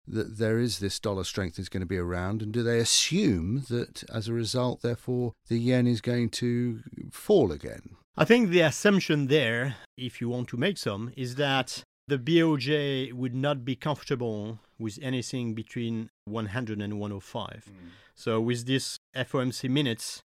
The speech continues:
Speaker 2: dollar yen has moved higher towards one ten, so I don't think the B O J is feeling any pressure just now. Overall, my feeling is that the B O J is meeting resistance,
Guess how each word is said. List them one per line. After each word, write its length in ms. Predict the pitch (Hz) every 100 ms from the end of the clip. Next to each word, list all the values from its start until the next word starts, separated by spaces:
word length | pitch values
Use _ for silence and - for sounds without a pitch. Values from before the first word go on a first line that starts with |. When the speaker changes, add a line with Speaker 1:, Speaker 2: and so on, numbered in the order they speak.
| _
Speaker 2:
dollar 240 | 107 127 131
yen 160 | 131
has 160 | 123 107
moved 220 | 123 110
higher 440 | 87 127 127 120 113
towards 460 | - 123 120 110
one 300 | 113 113 107
ten, 460 | - 151 110 101 104
so 160 | -
I 80 | 110
don't 200 | 117 120
think 280 | 131 120 107 - _ _
the 120 | 101
B 180 | 101 117
O 120 | 117 110
J 400 | 113 120 110 101 _
is 240 | 113 107 -
feeling 320 | 131 117 117
any 260 | 120 117 117 -
pressure 580 | 147 135 - 120 107 - _ _ _
just 340 | - 127 - 143
now. 420 | 147 107 104 120 _ _ _ _ -
Overall, 640 | 185 175 180 165 160 151
my 220 | 139 143 143 -
feeling 300 | 160 156 135
is 160 | 113
that 560 | 110 127 120 110 - - _ -
the 140 | 117
B 180 | 113 160
O 160 | 147 131
J 460 | 123 131 123 113 -
is 200 | 131 113
meeting 360 | 135 147 139 120
resistance, 760 | 113 147 - 104 101 - -